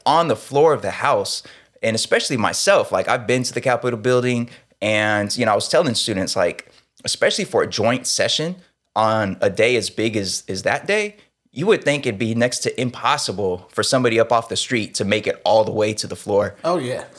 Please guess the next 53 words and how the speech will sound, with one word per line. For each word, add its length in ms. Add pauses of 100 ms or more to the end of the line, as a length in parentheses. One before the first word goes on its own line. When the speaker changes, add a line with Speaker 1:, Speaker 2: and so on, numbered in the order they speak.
(160)
Speaker 1:
And 360
so 320
it 60
was 140
shocking 400
to 120
see 220
that. 260
Speaker 2:
<laughs> 40
Yeah. 240 (140)
Speaker 1:
You 120
know, 200
it 40
was 140
just 140
shocking 300
to 60
see 140
that. 80
And 100
I 40
was 140
telling 200
students 440 (320)
the 100
next 240
day 260
when 260
we 60
were 100
talking 280
about 240
it, 160 (280)
I 80
was 120
like, 120
"Imagine 380
trying 240
to 80
get 300
through 260
L 160
A 140
X 240
and 80
make 160
it 100
all 140
the 60
way 160
to 600 (140)
a 60
plane 520